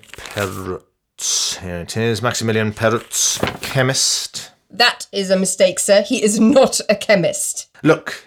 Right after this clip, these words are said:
Speaker 1: Miss Simpson, the form doesn't allow a lot of space for occupation. I'm sure the official filling out the form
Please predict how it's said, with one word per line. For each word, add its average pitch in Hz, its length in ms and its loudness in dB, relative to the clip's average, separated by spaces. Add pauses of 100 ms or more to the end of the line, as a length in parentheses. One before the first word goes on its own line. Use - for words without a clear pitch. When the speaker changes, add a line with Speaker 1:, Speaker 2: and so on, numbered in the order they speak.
(120)
Speaker 1:
Miss - 420 -2
Simpson, - 500 -4
the 98 60 -6
form 202 340 4
doesn't 123 200 2
allow 110 360 6
a 110 40 6
lot 107 120 2
of 113 80 -4
space - 460 0
for - 120 -8
occupation. - 840 -6
I'm 147 100 0
sure 127 220 0
the 113 80 0
official - 480 0
filling - 500 -2
out 92 100 -2
the 90 80 -12
form 196 500 4